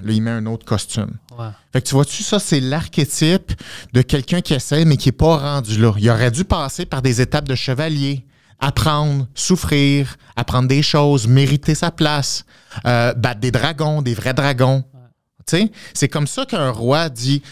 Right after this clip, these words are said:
Speaker 1: Oui, toi, tu mérites d'être roi, puis le peuple va te respecter. » Puis quand tu vas dire quelque chose, le peuple va dire, « On te fait confiance parce que c'est basé sur une expertise que t'as puis une bienveillance que t'as,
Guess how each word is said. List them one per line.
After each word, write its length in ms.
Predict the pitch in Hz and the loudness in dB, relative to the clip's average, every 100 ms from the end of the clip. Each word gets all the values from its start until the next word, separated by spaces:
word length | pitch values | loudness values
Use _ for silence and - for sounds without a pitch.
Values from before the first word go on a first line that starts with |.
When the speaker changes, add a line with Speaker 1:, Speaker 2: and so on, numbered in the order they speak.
| - - - _ _ _ | -20 -20 -20 _ _ _
Speaker 1:
Oui, 260 | 127 139 170 | 2 4 2
toi, 140 | 180 | -4
tu 140 | 160 147 | -4 -2
mérites 260 | 127 131 | 0 2
d'être 220 | 123 117 | 0 0
roi, 140 | - 156 | 0 -2
puis 100 | 135 | 0
le 120 | 123 | -2
peuple 280 | - 175 151 | 0 -2 -2
va 120 | 123 | -6
te 100 | - | -6
respecter. » 460 | 127 - 117 - 117 | -8 -6 -8 -4 -6
Puis 100 | - | -2
quand 120 | 180 | -2
tu 120 | 202 | -2
vas 120 | 165 143 | -2 -2
dire 200 | 147 143 | -2 -4
quelque 280 | 143 143 | -4 -2
chose, 600 | 127 151 147 190 143 95 - _ _ - | 0 4 4 4 2 0 -10 _ _ 0
le 120 | 127 | 2
peuple 220 | 120 151 | 2 -2
va 140 | 131 120 | -2 -2
dire, « 260 | 117 131 113 _ _ _ _ _ _ - | 0 0 0 _ _ _ _ _ _ -2
On 60 | 135 | 0
te 60 | |
fait 140 | - 147 | 0 -2
confiance 520 | 139 117 151 135 113 | -2 -2 0 0 0
parce 140 | 123 | -4
que 100 | - | -2
c'est 140 | 123 120 | 0 2
basé 380 | 113 123 120 139 | 2 0 0 -4
sur 160 | - | -2
une 80 | 127 | -2
expertise 560 | 117 - 123 - 135 - | -2 -2 -6 -4 -6 -4
que 100 | 123 | -2
t'as 160 | - | -2
puis 140 | 156 135 | 0 2
une 80 | 117 | 2
bienveillance 640 | 120 139 120 120 127 - | 2 2 2 2 0 0
que 80 | 123 | -2
t'as, 220 | - 123 | 0 0